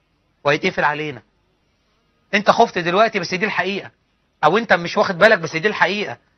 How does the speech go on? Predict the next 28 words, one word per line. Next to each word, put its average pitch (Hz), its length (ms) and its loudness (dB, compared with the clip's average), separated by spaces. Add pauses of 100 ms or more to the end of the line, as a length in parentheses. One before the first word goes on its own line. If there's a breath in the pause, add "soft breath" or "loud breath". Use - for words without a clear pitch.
(160)
او 165 120 2
انت 208 120 -2
لسه 220 220 0
بتفكر، 208 400 0
بس 175 140 -2
دي 185 160 -2
الحقيقة. 196 440 -2 (240 soft breath)
او 170 120 2
انت 214 140 0
لسه 214 240 2
مش 180 160 -4
مدركة، 190 340 2
بس 185 140 0
دي 196 120 2
الحقيقة. 208 320 0 (200 loud breath)
اه، 254 200 12
هندخل 226 400 0
قبرنا، 196 460 2
هنسيب 208 220 -4
الفيسبوك 208 440 0
وتويتر 220 440 2 (160 loud breath)
والموبايل 208 600 4
والايفون 214 500 -2
وال-، 170 360 0 (180 soft breath)
والسامسونج، 226 600 4
هنسيب 180 380 -4
واللاب 190 520 6
والايباد 202 680 4